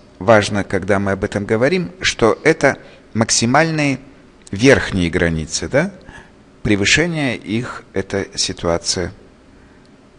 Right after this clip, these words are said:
патологическая, связанная с гиперплазией железистой ткани и, как правило, э, расценивается как макромастия. Когда мы будем говорить теперь про ультразвуковую анатомию,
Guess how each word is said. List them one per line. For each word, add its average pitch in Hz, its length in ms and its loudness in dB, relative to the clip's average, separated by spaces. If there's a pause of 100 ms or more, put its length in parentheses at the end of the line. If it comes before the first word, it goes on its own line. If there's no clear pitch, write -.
(240)
патологическая, 92 760 -2
связанная 82 540 -4 (460)
с 78 380 -6 (1200)
гиперплазией 92 760 -2
железистой 87 520 -4
ткани 147 600 -6
и, 113 360 -8
как - 160 -8
правило, 85 560 -4 (680)
э, 69 580 -10
расценивается 87 680 -4
как - 200 -6
макромастия. 65 800 -6 (2500)
Когда 143 240 0
мы 160 120 2
будем 123 300 2
говорить 110 380 4
теперь 107 400 0
про 98 320 2
ультразвуковую 95 880 0
анатомию, 80 600 -2